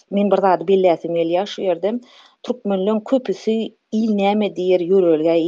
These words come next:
erip ýaşaýar. Gözel, siz bunu bilýänsiňiz. A, biri-birinden galmajak bolup zat satyn alýar, giyinýär, öýlenýär, köpelýär.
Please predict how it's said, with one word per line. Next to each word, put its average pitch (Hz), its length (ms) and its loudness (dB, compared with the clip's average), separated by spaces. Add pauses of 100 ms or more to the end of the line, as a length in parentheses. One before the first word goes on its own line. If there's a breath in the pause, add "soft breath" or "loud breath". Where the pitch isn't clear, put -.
erip 165 260 -4
ýaşaýar. 143 520 0
Gözel, 156 320 -4
siz - 240 -14
bunu 147 180 -6
bilýänsiňiz. 180 640 -4 (540 loud breath)
A, 170 80 2 (220)
biri-birinden 185 720 0
galmajak 170 640 0
bolup 160 280 2 (180)
zat 156 320 0
satyn - 340 -2
alýar, 165 540 -2
giyinýär, 160 680 0
öýlenýär, 165 540 -2
köpelýär. 185 640 0